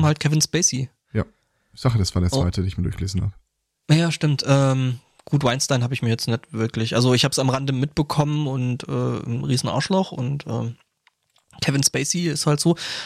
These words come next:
Speaker 1: Äh, was ich ziemlich konsequent fand, äh, dass er jetzt auch <laughs> komplett aus einem Film rausgeschmissen wurde, der jetzt, äh, eigentlich schon
Speaker 2: Mhm.
Speaker 1: demnächst in die Kinos sollte und das jetzt nochmal mit einem anderen Schauspieler nachgedreht wird, tatsächlich.
Speaker 2: Ja.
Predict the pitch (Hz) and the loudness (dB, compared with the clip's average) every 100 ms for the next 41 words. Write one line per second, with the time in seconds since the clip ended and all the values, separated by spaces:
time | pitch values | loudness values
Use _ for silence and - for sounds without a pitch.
0 | - 135 135 156 160 - 185 202 202 - | -2 0 0 -2 -4 0 2 4 2 -2
1 | - _ _ - 175 240 233 240 - 226 | -6 _ _ 0 2 0 0 -2 0 -2
2 | 226 180 185 185 170 180 175 175 180 - | 0 0 2 2 0 0 0 2 2 0
3 | - - - 220 202 175 151 - - - | 0 -2 -2 -2 -2 0 2 4 2 0
4 | 214 262 139 165 - - 156 156 139 151 | -2 0 2 2 2 2 4 2 2 2
5 | 190 175 135 147 147 - - 147 131 135 | 2 2 2 2 2 -2 0 0 2 0
6 | 156 156 120 117 139 160 - - - - | 0 2 6 6 4 0 -4 -18 -20 -20
7 | _ _ - 156 160 - 170 147 180 220 | _ _ 2 4 4 2 0 2 2 4
8 | 196 165 - 185 135 151 165 - _ - | 4 2 2 0 2 2 0 -4 _ 0
9 | 151 - 160 - 170 151 160 151 139 156 | 2 4 2 2 2 4 2 2 -2 0
10 | 175 175 - 156 175 - - - - - | 0 -2 0 0 0 -2 -8 -8 -8 -10
11 | - 151 - 147 143 - _ _ _ _ | -8 -6 -6 -8 -12 -14 _ _ _ _
12 | _ _ _ _ _ _ 120 156 | _ _ _ _ _ _ 0 0